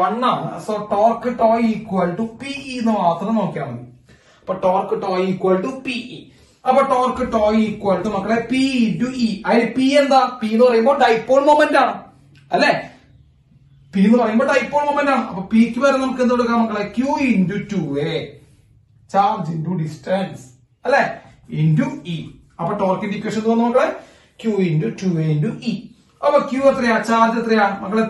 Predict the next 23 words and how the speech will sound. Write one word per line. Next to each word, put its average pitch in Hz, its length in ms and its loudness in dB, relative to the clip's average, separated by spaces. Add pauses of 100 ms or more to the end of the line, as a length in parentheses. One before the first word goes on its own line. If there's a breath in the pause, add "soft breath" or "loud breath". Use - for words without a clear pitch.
ത്രീ 214 100 -2 (140)
ആണ്. 139 100 -6 (100)
ത്രീ 233 120 2 (120)
കുളം 190 300 2
ആണ് 156 140 -2
നമ്മുടെ 143 280 -8
ചാർജ്. 143 360 -2 (300)
അപ്പൊ 175 120 -6 (120)
ത്രീ 147 140 -6 (240)
into 131 300 0 (500 loud breath)
ടു 285 100 0 (120)
എ 285 40 8 (120)
എന്ന് 233 160 4
പറയുന്നത് 214 400 2
മൊത്തം 254 420 2
ഡിസ്റ്റൻസ് 240 360 0
ആണ് 233 140 4
മക്കളെ. 220 300 2
ഞാൻ 202 120 4
നിങ്ങളോട് 202 300 2
അന്നേ 196 260 0 (120)
പറഞ്ഞു 247 220 0
തന്നിട്ടുണ്ട്. 240 300 0